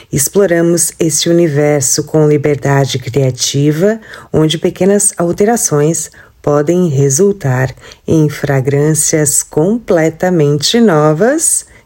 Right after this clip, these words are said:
e diferentes. Agora, você aí que está me escutando, que está me ouvindo, pare um pouco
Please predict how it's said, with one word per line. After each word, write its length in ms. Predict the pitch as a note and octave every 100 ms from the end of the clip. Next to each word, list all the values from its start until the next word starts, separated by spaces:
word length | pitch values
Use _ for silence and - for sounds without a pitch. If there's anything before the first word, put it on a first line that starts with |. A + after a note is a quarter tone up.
| _
e 100 | C4
diferentes. 1120 | G3+ C#3+ - - C#3 C3 B2+ - C3 - - - _ _ _
Agora, 960 | F3+ G#3 D#3 D#3 C#3 C3+ C3+ D#3+ F3
você 500 | C#3+ D3+ D3+ - - F#3+
aí 440 | G3 D#3+ D3+ D#3+ D#3+ _ _ -
que 100 | D#3
está 300 | - E3+ D#3+
me 80 |
escutando, 720 | D3+ - C#3+ D#3+ D#3+ D#3+ D3 C#3
que 80 | C#3+
está 300 | - E3 D#3
me 100 | D3
ouvindo, 560 | C3+ C#3 F3 D3+ C#3
pare 260 | C3+ B3 C#4
um 100 | A#3
pouco 520 | D#3 F3+ G3 -